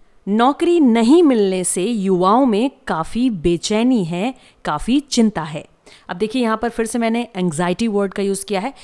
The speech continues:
यानी जब आप भविष्य को लेकर किसी तरह से बेचैन होते हैं, चिंता करते हैं, भय करते हैं, तब इस कंडीशन के लिए आप एंग्जाइटी वर्ड का यूज़ कर सकते हैं।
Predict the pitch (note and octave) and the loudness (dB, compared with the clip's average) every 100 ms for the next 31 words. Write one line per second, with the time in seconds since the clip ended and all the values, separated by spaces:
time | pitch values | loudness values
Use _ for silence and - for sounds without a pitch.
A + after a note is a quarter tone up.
0 | - - C#4+ E4 E4 D#4+ D#4+ G#3 G3 C#4 | -18 -6 -2 0 2 4 4 2 0 0
1 | - D#4+ C#4+ C4 G#3+ A3 A#3+ A#3 A3+ B3 | -4 -2 0 2 0 0 0 -2 -2 -6
2 | D4+ C4+ A#3 A#3 A#3+ F#3 F#3 F#3 A3+ C4+ | -4 -2 -2 -2 -4 -2 -4 0 0 2
3 | B3+ G3+ G#3 G#3+ A3 - A#3 A#3+ D4 A3+ | 0 0 -2 -2 -4 -4 -2 2 2 2
4 | F3+ F3+ F#3+ A3+ E3 E3 C4 - F3 E3 | -4 -4 -6 -4 -6 -4 -4 -4 -6 -6
5 | F3+ A#3+ C#4+ - - - C4 C4+ C4+ C4 | -6 -4 -6 -14 -20 -6 -2 0 0 0
6 | A#3+ A#3+ B3 A3+ G#3+ G#3 G3+ G3 - F#3 | 0 0 -2 -2 -2 0 0 -2 -6 -4
7 | F3+ D3+ F#3+ G3 G3+ F3+ F3 E3+ F3 E3+ | -2 -2 -4 -4 -4 -2 -4 -4 -6 -4
8 | D#3+ E3 D3+ D#3+ - E3 E3 | -4 -6 -4 -6 -4 -2 -2